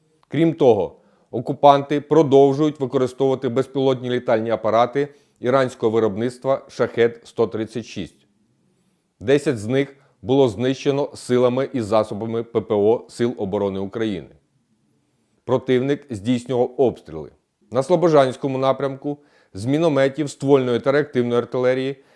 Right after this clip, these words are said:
в районах населених пунктів Вовчанськ, Стрілеча та Уди. Б П Л А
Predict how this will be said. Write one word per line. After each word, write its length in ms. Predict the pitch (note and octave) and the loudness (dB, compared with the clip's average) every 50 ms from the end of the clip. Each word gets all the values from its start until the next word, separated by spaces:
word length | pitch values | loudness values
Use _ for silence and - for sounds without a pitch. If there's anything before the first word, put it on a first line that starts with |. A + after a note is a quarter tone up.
| _ _ | _ _
в 80 | - F#2+ | -2 2
районах 440 | A#2+ B2+ B2+ C3+ D3+ D3+ D3 C#3+ - | 2 4 4 4 2 2 0 -2 -4
населених 480 | C3+ B2+ - C#3+ C#3 C#3 C#3 C#3 C#3+ | -6 -4 -2 -2 0 0 0 -2 -2
пунктів 340 | - C#3 B2+ A2 - A2+ G2+ | -4 -4 -4 -4 -4 -6 -2
Вовчанськ, 600 | G#2 C3 C3+ B2 - - A#2 A2+ A#2 B2 - - _ _ _ | 0 0 0 0 0 0 2 2 0 -2 -8 -16 _ _ _
Стрілеча 680 | - - - C#3 C3 C3 A2+ A2 A2+ A#2 A2+ - B2+ A#2 | -20 -10 -6 -2 0 2 2 2 2 0 -2 -4 -6 -4
та 140 | - B2+ | 0 0
Уди. 400 | A#2+ B2+ B2+ B2 G#2+ G2+ E2 C2+ - _ _ _ _ _ _ _ _ _ _ _ _ _ _ _ | 2 2 0 -2 -4 -6 -6 -8 -10 _ _ _ _ _ _ _ _ _ _ _ _ _ _ _
Б 160 | F#2 A2 C3+ | -4 -4 -2
П 120 | C3+ - C3 | 0 2 4
Л 160 | A#2+ A#2 A#2+ | 4 6 6
А 180 | B2+ C3+ D3 | 6 4 4